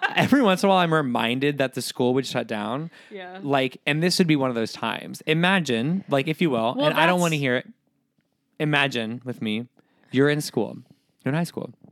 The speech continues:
Speaker 2: Your sophomore
Speaker 1: Ugh.
Speaker 2: year,
Speaker 1: Ugh.
Speaker 2: bio.
Speaker 1: Ah.
Speaker 2: Some
Speaker 1: Bold of
Speaker 2: random
Speaker 1: you to
Speaker 2: person.
Speaker 1: think I was in bio. <laughs> Oh, wait, I was.
Speaker 2: We were in probably freshman year bio.
Speaker 1: I was in, like, stupid science, and then I got to bio. Sophomore year.
Speaker 2: Okay.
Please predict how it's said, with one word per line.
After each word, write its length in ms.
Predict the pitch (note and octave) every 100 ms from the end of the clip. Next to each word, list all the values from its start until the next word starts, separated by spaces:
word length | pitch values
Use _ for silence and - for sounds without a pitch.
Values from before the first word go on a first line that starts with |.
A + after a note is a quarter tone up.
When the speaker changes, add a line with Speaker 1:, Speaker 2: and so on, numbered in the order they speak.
| _ _
Speaker 2:
Your 80 | A#2
sophomore 400 | G#2+ C3 C3 B2+
Speaker 1:
Ugh. 60 | A2+
Speaker 2:
year, 240 | A2 A#2 B3+
Speaker 1:
Ugh. 200 | D#4 A#3
Speaker 2:
bio. 320 | G#2+ G2+ - G#4
Speaker 1:
Ah. 680 | F#4 F4 F4 F4 E4 E4 D4+ - _ _ - - - - - _ _ _
Speaker 2:
Some 480 | - - - F#3 A#3+
Speaker 1:
Bold 140 | F#3+
of 120 | B2+ B2
Speaker 2:
random 360 | C#3 E3 G3+
Speaker 1:
you 60 | D#4+
to 80 | -
Speaker 2:
person. 200 | C4 B3
Speaker 1:
think 160 | A#3
I 40 | G#3+
was 380 | G#3+ G#3+ - _ _ _ -
in 160 | A3 G3+
bio. 420 | F#3 F3+ F3 A3
<laughs> 60 | - - _ - - E4+ - D4 - -
Oh, 160 | G#3 F#3+
wait, 140 | F3+
I 100 | E3
was. 200 | C#3+ F#3 -
Speaker 2:
We 100 | D3+
were 80 |
in 180 | C#3+ A#2+
probably 280 | - A#2+ G#2
freshman 400 | F#2+ A2+ - -
year 80 | -
bio. 120 | -
Speaker 1:
I 60 | G#3
was 180 | A#3+ A#3+
in, 140 | A#3
like, 200 | G3 E3+
stupid 640 | - - - F3+ F#3 F#3
science, 340 | G3 F#3+ G3 G3
and 140 | F3
then 100 | D#3+
I 80 | G#2+
got 160 | - -
to 80 | G3
bio. 400 | - - - G#3+ _ _ _ _ _
Sophomore 380 | - G3 F#3+ -
year. 240 | - G#3 - _ _ -
Speaker 2:
Okay. 220 | F#3+ -